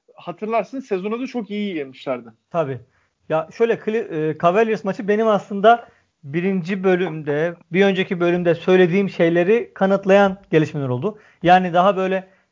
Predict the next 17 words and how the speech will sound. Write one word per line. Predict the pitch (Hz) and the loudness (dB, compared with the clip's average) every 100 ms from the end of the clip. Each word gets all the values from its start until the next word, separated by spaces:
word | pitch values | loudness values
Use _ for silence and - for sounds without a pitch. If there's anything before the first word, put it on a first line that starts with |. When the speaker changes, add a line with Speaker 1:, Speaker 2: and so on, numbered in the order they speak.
| _ | _
Speaker 2:
e, | 151 147 | -12 -4
Danny | 139 180 180 | -2 -2 0
Green | 190 208 202 190 | 0 0 -2 0
daha | 160 180 | 4 4
formsuzdu | - 190 180 - 175 175 | 2 -2 -4 -8 -10 -8
bugünden. | 170 175 175 175 180 | -10 -10 -2 -2 -2
Seth | - 185 - | -6 -6 -2
Curry | 214 180 | -2 2
daha | 180 185 185 | 4 4 0
kötüydü. | - 185 190 175 180 180 _ _ - | -8 -10 -8 -6 -6 -6 _ _ -4
Tobias | 175 196 196 196 | 0 4 2 2
daha | 196 190 | 0 -2
kendine | 185 190 185 185 | -2 -8 -8 -6
gelememişti. | 185 185 185 180 165 - 180 180 _ _ _ - | -6 -4 -6 -8 -12 -6 -6 -6 _ _ _ -4
E, | 160 151 143 - 135 - 123 123 120 87 - - 220 | -2 0 -2 -6 -10 -10 -10 -10 -12 -14 -16 -18 -2
dolayısıyla | 180 190 202 202 226 208 | 2 4 4 2 0 4
böyle | 208 208 220 | 4 6 2